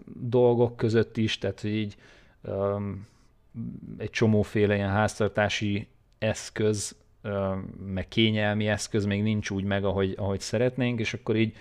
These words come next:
néha kacsingatok afelé, hogy, ö,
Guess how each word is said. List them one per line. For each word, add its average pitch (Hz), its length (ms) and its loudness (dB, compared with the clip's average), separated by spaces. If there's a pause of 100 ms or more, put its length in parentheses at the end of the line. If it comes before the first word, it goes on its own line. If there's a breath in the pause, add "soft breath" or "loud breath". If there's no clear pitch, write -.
(320 loud breath)
néha 104 300 4
kacsingatok 101 580 0
afelé, 101 340 0
hogy, 98 300 0 (580 loud breath)
ö, - 80 -8